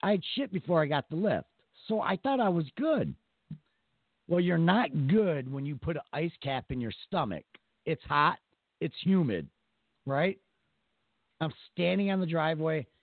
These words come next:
It hits again. But here's the problem. It hit hard this time. I couldn't even put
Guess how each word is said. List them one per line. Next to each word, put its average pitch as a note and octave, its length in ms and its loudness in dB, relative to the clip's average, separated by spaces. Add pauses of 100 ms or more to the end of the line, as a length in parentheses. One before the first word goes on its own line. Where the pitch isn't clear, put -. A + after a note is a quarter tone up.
(120)
It D#3+ 140 2
hits F3+ 300 2
again. B2+ 440 4 (240)
But D#3+ 140 4
here's A#3 200 4
the G#3+ 40 -4
problem. D3 380 2 (480)
It F3 160 -2
hit G3 240 0
hard C3+ 480 -2
this G#2 140 -4 (100)
time. D2+ 280 -10 (1700)
I E3 80 2
couldn't G#3+ 240 2
even F3 160 -2
put F#3 200 0